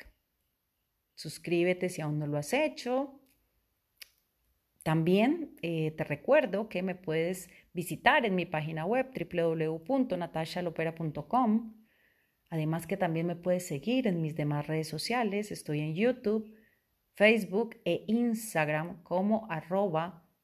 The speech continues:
metodoloto. Si estás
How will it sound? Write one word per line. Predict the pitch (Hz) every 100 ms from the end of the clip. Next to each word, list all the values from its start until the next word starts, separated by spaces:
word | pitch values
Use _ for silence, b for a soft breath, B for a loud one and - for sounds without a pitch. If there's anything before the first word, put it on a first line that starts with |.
| _
metodoloto. | 165 190 196 196 196 175 170 156 147 - - _ _ _ _ _ _ _ _ _ _ _ _ _ _ _ _ _ _ _ _ _ _ _ _ _ _ _
Si | - - 185 190
estás | 220 - - 240 254 165 - -